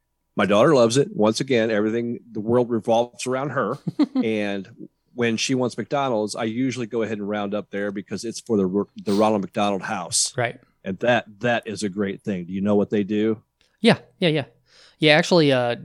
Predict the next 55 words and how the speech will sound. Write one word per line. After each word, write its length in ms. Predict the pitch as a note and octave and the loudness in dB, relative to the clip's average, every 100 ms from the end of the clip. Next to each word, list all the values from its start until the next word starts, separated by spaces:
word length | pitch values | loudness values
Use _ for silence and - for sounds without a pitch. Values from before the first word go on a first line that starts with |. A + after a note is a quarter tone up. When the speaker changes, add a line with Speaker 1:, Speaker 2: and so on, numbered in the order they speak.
| C#3+ - | -14 -6
Speaker 2:
like, 200 | C#3 A#2+ | -6 0
Donnie 240 | C3+ C#3 | 0 2
Fandango 540 | C3 C#3 B2+ C3 D3+ A#2+ | 0 0 0 0 2 0
from 160 | A#2+ | -2
The 80 | A#2 | -6
Point, 300 | A#2 D3+ C#3 | -2 0 0
he 160 | - C3+ | 0 2
does 260 | C3+ B2 | 2 0
that, 360 | - A#2+ A#2 A#2 | 0 0 -2 -2
uh, 260 | B2 A2 A2+ | -4 -4 -6
radiothon 680 | B2 C#3 D3+ A#2+ A2+ A#2+ A2+ | 0 2 4 2 0 -2 -2
every 260 | A2+ A2+ | -4 -4
year 160 | A2 A2+ | -4 -4
where 200 | A2+ A#2 | -4 -4
he 100 | A2+ | -4
do-, 160 | A2+ B2+ | -4 -4
it's 140 | C3 | -4
like 160 | A#2+ A2+ | -6 -6
tw-, 100 | - | -6
I 60 | A#2+ | -2
think 140 | C3+ | -2
it's 80 | - | -4
twenty-eight 480 | - C3 C3 B2+ B2 | -4 -2 0 2 4
hours 380 | A#2+ B2+ C3+ | 4 4 2
every 240 | C3+ C3+ C#3 | 0 0 0
year. 280 | C#3+ C#3 - - - - - | 0 -2 -8 -20 -20 -12 -6
And 140 | B2+ | 0
every 400 | B2+ C#3 C3+ B2+ | 0 2 2 2
year 400 | B2 C3 B2 A#2+ | 2 4 4 2
they, 180 | A#2 A2+ B2+ - | 0 -2 -4 -4
in-, 160 | C3 | -4
they 180 | B2 B2 | -2 -2
make 160 | B2 A#2 | -2 0
more 240 | A#2+ B2 | 0 0
money 300 | A#2+ A#2+ A#2 | 0 0 0
and 80 | A#2 | -2
more 160 | A#2 A#2 | -2 0
money 240 | A#2 A2+ | -2 -2
and 80 | A2+ | -6
more 160 | A2 | -6
money. 280 | A2 A2+ G#2+ | -6 -6 -6
And 160 | G#2+ B2 | -8 -8
it's, 340 | B2+ - - - - | -8 -8 -12 -12 -12
it's, 380 | C#3 C3+ - - | -12 -10 -14 -8
like, 280 | C3+ A#2 - _ - | -6 -6 -8 _ -2
a 100 | C#3 | 0
lot 480 | A#2 A#2 A#2+ A2+ A#2 | 0 2 4 4 2
of 100 | A2+ | -4
money 280 | A2+ G#2+ | -6 -6
they 120 | G#2 G#2 | -8 -8
pull 220 | - A2 | -6 -4
out 160 | G#2+ | -4
every 240 | A2 - C3+ | -6 -6 -6
year. 240 | - C3 _ _ _ _ _ _ _ _ _ - | -8 -10 _ _ _ _ _ _ _ _ _ -8
Speaker 1:
Yeah. 220 | F2+ | -8